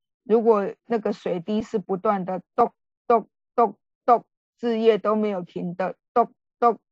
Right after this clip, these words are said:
咚咚咚在石头上，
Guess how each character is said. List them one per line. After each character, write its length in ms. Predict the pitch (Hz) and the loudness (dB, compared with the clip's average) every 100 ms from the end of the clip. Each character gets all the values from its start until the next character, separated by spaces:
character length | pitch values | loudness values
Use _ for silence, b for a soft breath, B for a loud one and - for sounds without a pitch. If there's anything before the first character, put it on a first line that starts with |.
| _ - | _ -2
咚 180 | 233 - _ - | -2 -2 _ 0
咚 180 | 240 - _ _ _ - | 0 0 _ _ _ 0
咚 160 | 233 | 2
在 160 | 247 233 | 4 2
石 240 | - 196 | 0 -6
头 180 | 208 196 | -4 -8
上， 280 | 185 202 185 | -2 -2 -2